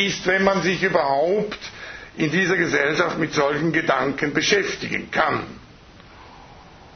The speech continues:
Im Übrigen nicht, weil, könnte man natürlich diesen Einwand, dass es geradezu frivol ist, wenn man sagt,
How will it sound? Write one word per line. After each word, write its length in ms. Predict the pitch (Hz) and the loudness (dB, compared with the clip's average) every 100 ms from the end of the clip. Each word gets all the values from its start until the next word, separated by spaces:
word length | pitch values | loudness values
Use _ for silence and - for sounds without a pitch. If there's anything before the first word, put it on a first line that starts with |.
| - - - - - - - - - - - - - - - | -20 -20 -20 -20 -20 -20 -12 -6 -4 -6 -12 -20 -20 -8 -2
Im 160 | 180 | 0
Übrigen 520 | 220 220 233 202 196 185 | 2 2 0 2 0 0
nicht, 200 | 196 185 | 0 2
weil, 480 | 185 175 170 160 156 | 2 0 -2 -4 0
könnte 280 | 190 185 185 | -2 2 2
man 120 | 185 | 2
natürlich 420 | 175 185 175 - | 2 0 -2 -2
diesen 260 | 190 165 165 | -4 0 2
Einwand, 420 | 143 180 190 175 | 2 4 2 2
dass 120 | 170 | -2
es 280 | - - 143 | -4 -12 -2
geradezu 460 | 143 160 170 170 | 0 2 0 -2
frivol 600 | 170 170 156 196 285 285 165 | 0 0 4 4 4 2 0
ist, 360 | 117 - - | -2 -6 -2
wenn 140 | 160 151 | 0 2
man 160 | 139 | 0
sagt, 360 | 120 143 139 | 2 0 0